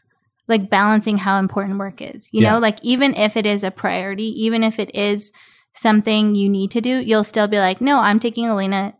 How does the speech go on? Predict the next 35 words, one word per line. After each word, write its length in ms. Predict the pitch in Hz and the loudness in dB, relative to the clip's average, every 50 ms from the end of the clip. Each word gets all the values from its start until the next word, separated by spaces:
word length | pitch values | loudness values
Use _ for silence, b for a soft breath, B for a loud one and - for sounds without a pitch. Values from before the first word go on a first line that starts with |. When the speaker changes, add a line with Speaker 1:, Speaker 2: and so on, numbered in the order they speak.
| _ | _
Speaker 1:
to 60 | - 220 | -10 -8
daycare. 520 | 190 185 180 185 - 214 196 185 196 202 - _ _ _ _ _ _ | -6 -6 -8 -8 -8 -8 -6 -6 -6 -8 -10 _ _ _ _ _ _
I 200 | - 185 190 202 | -4 -2 -2 0
gotta 380 | 196 196 196 196 196 202 202 208 | 0 0 0 0 0 -4 -4 -6
focus 420 | - - 214 202 185 - 190 - - | -6 -6 -4 -4 -4 -6 -6 -6 -4
on 140 | 196 196 | -4 -4
her 480 | 190 180 - 208 208 202 196 202 208 208 _ _ | -4 -4 -4 -4 -2 -2 -4 -6 -8 -12 _ _
in 80 | 220 208 | 0 0
the 60 | 208 | 2
morning 520 | 202 196 196 196 202 214 226 254 277 277 269 b b b b b b b _ _ | 2 0 -2 -2 -2 0 0 0 0 -2 -4 b b b b b b b _ _
and 520 | - 196 202 196 196 196 196 196 190 - - - _ - _ _ _ _ | 0 2 2 2 2 2 0 0 -2 -4 -10 -14 _ -20 _ _ _ _
getting 200 | - 214 220 240 247 | -2 2 4 4 2
to 100 | 254 233 | 2 2
stuff 200 | - 220 214 208 | 2 0 2 2
if 140 | 214 196 | -2 -2
you 60 | 208 196 | -2 -2
have 320 | 185 196 202 220 - - | 0 0 0 0 -2 -4
to," 180 | - 208 196 196 | -4 -2 -2 -2
but 280 | 190 202 190 180 - b b b b b b b b | 0 0 -2 -2 -4 b b b b b b b b
you're 160 | - 214 208 202 | 0 0 0 0
good 320 | 190 190 - 220 220 214 | 0 0 2 4 4 4
at, 140 | 214 208 - | 2 0 0
like, 420 | 202 190 185 185 190 - - - _ _ _ _ _ _ _ _ _ _ _ _ _ _ _ _ | 0 2 2 0 -2 -6 -16 -20 _ _ _ _ _ _ _ _ _ _ _ _ _ _ _ _
"Nothing's 440 | 226 233 247 254 269 262 254 247 220 | 2 2 2 2 2 2 0 0 0
gonna 440 | 220 226 214 208 208 202 196 190 190 | 0 0 2 2 2 2 0 -2 -2
burn 280 | - 196 190 196 196 202 | -2 -2 0 0 0 0
down 320 | 196 175 175 180 185 165 | 0 0 0 0 -2 -2
if 160 | - 185 - | -4 -6 -6
I 80 | 175 175 | -6 -6
don't 220 | 170 170 170 180 | -6 -6 -6 -6
do 60 | 175 156 | -6 -8
this 180 | 151 - - | -8 -10 -10
right 120 | - - - | -12 -14 -14
now." 280 | 123 123 - - 208 - _ | -14 -14 -12 -12 -14 -6 _
Speaker 2:
Yeah. 260 | 110 104 95 90 | 0 0 0 0